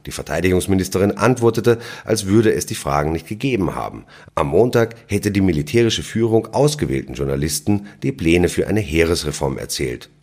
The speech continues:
Ob das ihren Segen gehabt habe, wollte Lorenz Dittelbacher wissen.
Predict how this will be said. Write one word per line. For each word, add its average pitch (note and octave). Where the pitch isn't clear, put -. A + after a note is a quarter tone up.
Ob F2+
das -
ihren A2+
Segen B2+
gehabt D#2
habe, C2
wollte B1+
Lorenz C#2+
Dittelbacher C#2
wissen. A#1+